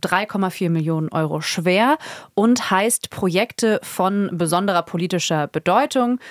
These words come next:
Und das ist quasi ein separater Fonds, der aber sozusagen aus dem Aktionsfonds,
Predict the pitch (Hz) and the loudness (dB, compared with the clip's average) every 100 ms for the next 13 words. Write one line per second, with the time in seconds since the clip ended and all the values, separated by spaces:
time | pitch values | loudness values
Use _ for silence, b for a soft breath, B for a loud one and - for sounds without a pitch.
0 | B - 190 196 220 208 196 - 185 175 | B -4 -2 -2 -2 -2 -2 -2 -2 -2
1 | 185 175 165 190 247 247 220 208 - - | -4 -2 0 2 2 0 0 0 -4 -10
2 | - 202 220 254 285 302 - 214 185 196 | -4 2 4 6 6 2 -2 -16 -8 -2
3 | 196 220 226 196 190 196 185 185 196 180 | 2 2 2 0 2 2 0 -4 -2 0
4 | 185 185 185 B B B 180 240 - 220 | 0 -2 -8 B B B 0 2 2 0
5 | 214 - - - - 208 240 254 - - | 0 -2 -6 -4 0 2 2 2 -2 -2
6 | 196 214 240 247 | 0 2 4 2